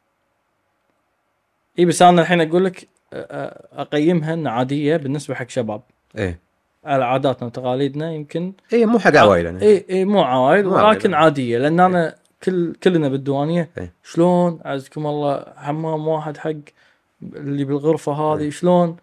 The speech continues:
Speaker 1: فالتصور من بعيد لما طالع الشيء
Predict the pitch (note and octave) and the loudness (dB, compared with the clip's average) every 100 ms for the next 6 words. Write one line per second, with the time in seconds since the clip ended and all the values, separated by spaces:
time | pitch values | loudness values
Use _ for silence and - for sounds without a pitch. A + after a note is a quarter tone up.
0 | _ _ _ _ _ - C#3 C#3+ C#3+ C#3+ | _ _ _ _ _ -2 4 4 2 -4
1 | - C#3+ G3 A3 F3 E3 D#3+ D#3+ G3+ A3 | -4 0 4 6 4 2 -4 -2 0 0
2 | G3 D3+ D#3 D3+ F3 E3+ D3 C#3+ F#3 G3+ | -2 -2 -2 2 4 4 0 -4 -4 -2
3 | G3+ | -4